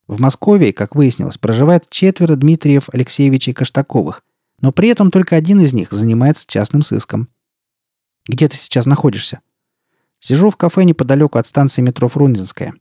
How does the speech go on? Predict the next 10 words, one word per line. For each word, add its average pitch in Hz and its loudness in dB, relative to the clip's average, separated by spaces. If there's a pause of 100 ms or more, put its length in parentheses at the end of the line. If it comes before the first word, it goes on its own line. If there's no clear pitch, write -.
(340)
Света 156 0
велела 143 4
мне 135 2
ждать 139 0
вашего 135 0
звонка, 147 2 (180)
но 139 2
уже 139 4
одиннадцатый 147 2
час, - -2